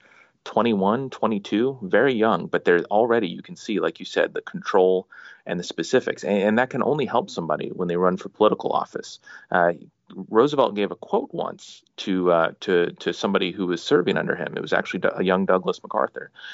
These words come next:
And he said, you know, "I s-, I say what the people already feel." And this is him talking about the White House. But, you know, that's the gift that a president who's a,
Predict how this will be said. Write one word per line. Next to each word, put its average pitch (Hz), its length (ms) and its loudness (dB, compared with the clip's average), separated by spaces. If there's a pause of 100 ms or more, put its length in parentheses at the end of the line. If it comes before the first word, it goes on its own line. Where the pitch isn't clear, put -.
(140)
And 98 180 2
he 101 80 2
said, 98 380 2
you 95 80 0
know, 92 260 2 (240)
"I 107 180 2
s-, - 320 -12
I 139 460 -4 (140)
say 92 720 -6
what 95 180 -6
the 101 60 -14
people 95 320 -8
already 87 400 0
feel." - 420 -8 (460)
And - 100 -4
this 104 160 0
is 107 100 -6
him 107 140 0
talking 98 300 0
about 90 200 0 (280)
the - 80 -4
White 131 180 0
House. - 180 -4
But, - 200 -4 (320)
you 104 100 -4
know, 98 100 0
that's 110 320 0
the 110 120 -2
gift 101 260 -4
that 82 80 -2
a - 60 -4
president 92 400 -6
who's 92 140 -6
a, 87 100 -2